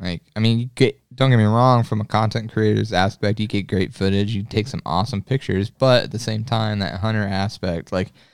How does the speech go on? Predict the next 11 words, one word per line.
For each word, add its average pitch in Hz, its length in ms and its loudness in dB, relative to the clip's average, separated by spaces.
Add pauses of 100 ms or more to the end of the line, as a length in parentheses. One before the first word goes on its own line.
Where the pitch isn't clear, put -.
(680)
when 113 500 4
you 113 420 2
struggle 120 680 2
to 101 280 -2
shoot 90 340 -4
ducks, 95 580 2 (260)
uh, 85 120 -6 (120)
in 101 180 2
this 101 220 0
zone 92 600 0
from 87 520 -2